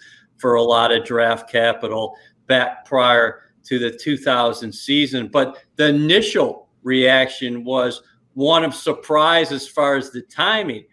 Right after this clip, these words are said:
I was not surprised that Jamal Adams was shipped because you had a lot of factors in play. You knew a lot of teams throughout the National Football League would be interested in adding a guy who plays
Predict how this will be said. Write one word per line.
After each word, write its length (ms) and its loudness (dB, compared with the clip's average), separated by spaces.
I 140 2
was 160 -2
not 300 2
surprised 580 -2
that 120 -8
Jamal 460 0
Adams 460 -2
was 240 -4
shipped 560 -2
because 640 2
you 100 -2
had 80 -2
a 60 -2
lot 260 0
of 140 -6
factors 480 -2
in 280 -4
play. 420 0
You 160 -4
knew 520 -2
a 80 0
lot 360 2
of 120 -6
teams 300 -4
throughout 300 0
the 60 -2
National 440 -2
Football 440 0
League 360 -2
would 160 2
be 160 4
interested 600 0
in 200 -6
adding 380 2
a 80 -6
guy 520 0
who 460 -2
plays 680 0